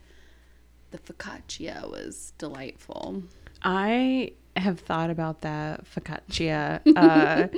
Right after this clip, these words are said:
Speaker 1: <laughs>
Speaker 2: so often because, like, even, like, uh,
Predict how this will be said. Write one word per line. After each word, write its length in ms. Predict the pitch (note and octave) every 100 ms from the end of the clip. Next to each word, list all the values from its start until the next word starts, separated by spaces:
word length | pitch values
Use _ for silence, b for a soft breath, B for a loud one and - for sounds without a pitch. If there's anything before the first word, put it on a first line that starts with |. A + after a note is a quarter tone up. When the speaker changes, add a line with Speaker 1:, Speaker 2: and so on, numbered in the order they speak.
| A#4+
Speaker 1:
<laughs> 240 | B4+ B4 -
Speaker 2:
so 540 | B4 - G#3 G3 A#3+ -
often 500 | E3 F3+ - F3+ E3+
because, 260 | E3+ F#3+
like, 180 | F3 E3+ -
even, 580 | F#3+ G3 A3+ A3+ A3+ -
like, 240 | F#3 E3+ -
uh, 540 | F3 E3+ E3 D#3+ D#3+